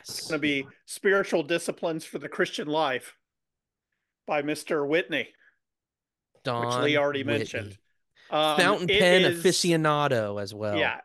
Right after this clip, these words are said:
Speaker 1: it, it's, it, it could be a, a little convicting. I'll warn you, uh, ahead of time, but it is really good. He talks a lot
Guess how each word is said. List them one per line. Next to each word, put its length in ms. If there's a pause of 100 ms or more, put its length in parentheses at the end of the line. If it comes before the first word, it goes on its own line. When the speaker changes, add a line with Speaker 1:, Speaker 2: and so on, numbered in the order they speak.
(280)
Speaker 1:
it, 220
it's, 480
it, 200
it 240
could 180
be 440
a, 260
a 80
little 200
convicting. 720 (680)
I'll 240
warn 340
you, 280 (280)
uh, 280
ahead 340
of 120 (100)
time, 360 (240)
but 120
it 100
is 260
really 480
good. 360
He 180
talks 400
a 60
lot 420